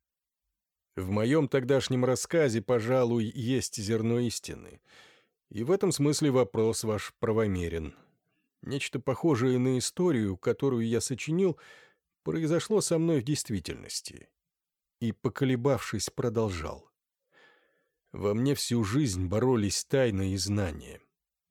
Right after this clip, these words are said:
Будучи врачом, я стремился к последнему, преклонялся перед ним. Будучи социалистом и рационалистом, то же самое.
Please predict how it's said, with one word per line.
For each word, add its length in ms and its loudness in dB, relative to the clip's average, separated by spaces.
Будучи 420 0
врачом, 460 2
я 180 2
стремился 580 0
к 120 -12
последнему, 800 -2
преклонялся 760 -2
перед 300 -2
ним. 320 -6
Будучи 560 -2
социалистом 880 0
и 40 0
рационалистом, 880 0
то 140 -2
же 100 -2
самое. 480 -2